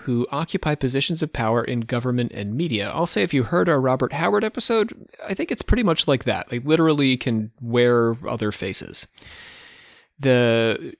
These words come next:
reptilians include, uh, many of the Windsors, the House of Windsor, particularly Queen Elizabeth the Second, George W. Bush, the Clintons, the Rockefellers, the Rothschilds, of course,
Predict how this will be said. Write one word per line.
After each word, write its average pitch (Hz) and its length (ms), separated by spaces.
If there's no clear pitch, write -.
reptilians 180 540
include, 170 600
uh, 123 180
many 160 260
of 120 140
the 123 100
Windsors, 160 540
the 147 80
House 139 280
of 113 160
Windsor, 151 440
particularly 135 480
Queen 127 240
Elizabeth 117 500
the 117 80
Second, - 680
George 127 560
W. 143 420
Bush, 117 480
the 117 120
Clintons, - 500
the 123 140
Rockefellers, 131 680
the 127 120
Rothschilds, 120 720
of - 120
course, 117 460